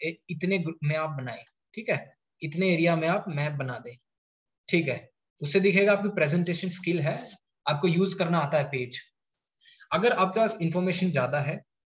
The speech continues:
तो आप बड़ा map बनाइए इस तरह का, समझ गए? तो जैसे मैंने infiltration वाला बनाया,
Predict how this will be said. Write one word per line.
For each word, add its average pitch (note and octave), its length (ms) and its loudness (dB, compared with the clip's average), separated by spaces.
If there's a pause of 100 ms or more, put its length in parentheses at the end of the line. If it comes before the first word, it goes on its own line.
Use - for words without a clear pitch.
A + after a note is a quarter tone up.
(220)
तो G3 140 2
आप F#3+ 540 -2 (480)
बड़ा G3+ 280 4
map C#3+ 180 2
बनाइए B2 440 -10 (140)
इस D#3 160 -2
तरह C3+ 180 2
का, - 280 -14 (1000)
समझ A3+ 160 0
गए? D3+ 180 -2 (400)
तो D#3 140 0
जैसे E3 220 2
मैंने G3+ 200 4
infiltration F#3+ 600 0
वाला F3+ 180 -2
बनाया, E3 420 -4